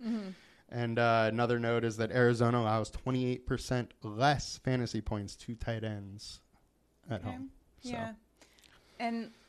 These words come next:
Speaker 1: like Patrick Mahomes said, there's gonna be a new star every week. It might not always go to Kelce with him
Speaker 2: Totally.
Speaker 1: trying to spread it around a little
Speaker 2: I,
Speaker 1: bit.
Speaker 2: I mean, it's the simple thing that there are more mouths to feed now.
Speaker 1: Mm-hmm.
Speaker 2: It is not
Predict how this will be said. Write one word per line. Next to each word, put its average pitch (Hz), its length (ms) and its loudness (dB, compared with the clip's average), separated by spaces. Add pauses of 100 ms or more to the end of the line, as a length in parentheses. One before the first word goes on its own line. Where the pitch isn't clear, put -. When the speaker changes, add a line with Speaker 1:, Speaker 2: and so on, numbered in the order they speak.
(360)
Speaker 1:
like 208 240 -6
Patrick 196 340 -2
Mahomes 180 360 -10
said, 285 640 2 (420)
there's 165 180 -12
gonna 170 140 -10
be 175 120 -8
a 180 40 -6
new 196 160 -8
star 226 260 -2
every 233 260 -2
week. 285 260 -6
It 185 140 -2
might 180 240 -4
not 214 200 -4
always 233 300 0
go 277 140 -2
to 294 80 -8
Kelce 220 440 -8
with 185 220 -4
him 214 120 -6
Speaker 2:
Totally. 190 160 4
Speaker 1:
trying 202 180 2
to 196 60 -8
spread 202 300 -4
it 196 40 -4
around 190 340 -2
a 165 80 -6
little 160 240 -10
Speaker 2:
I, 170 80 4
Speaker 1:
bit. 165 200 -2
Speaker 2:
I 160 140 0
mean, 165 280 0
it's 147 200 -6
the 151 120 -8
simple 160 360 -4
thing 151 280 -4
that 127 120 -8
there 131 220 2
are 135 220 4
more 123 580 -2
mouths 107 380 -8
to - 80 -10
feed - 340 -12
now. - 80 -14
Speaker 1:
Mm-hmm. 180 260 -10 (380)
Speaker 2:
It 113 100 -4
is 107 220 -2
not 104 460 0